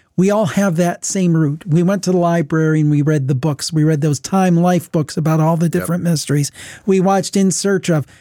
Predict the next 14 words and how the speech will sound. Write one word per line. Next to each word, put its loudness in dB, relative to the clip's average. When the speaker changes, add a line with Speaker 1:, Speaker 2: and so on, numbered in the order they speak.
Speaker 1:
We 4
watched 0
Unsolved 0
Mysteries. 0
And 2
it's 0
so -2
funny, 0
when 2
people 0
were 2
creating 0
that -2
content, 0